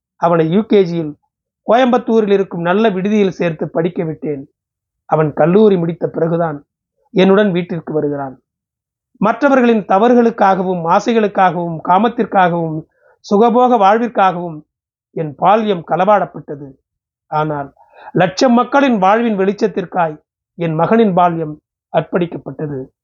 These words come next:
இரண்டாம் அத்தியாயம். விஷு பண்டிகைக்கு இரண்டு நாட்கள் இருந்தன. அன்று கொடக்கரையிலிருந்து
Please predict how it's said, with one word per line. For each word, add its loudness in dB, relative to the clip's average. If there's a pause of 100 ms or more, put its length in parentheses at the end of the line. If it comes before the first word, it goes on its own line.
(1700)
இரண்டாம் 0
அத்தியாயம். -12 (1600)
விஷு 4
பண்டிகைக்கு 2
இரண்டு 2
நாட்கள் 0
இருந்தன. -4 (1040)
அன்று 0
கொடக்கரையிலிருந்து 0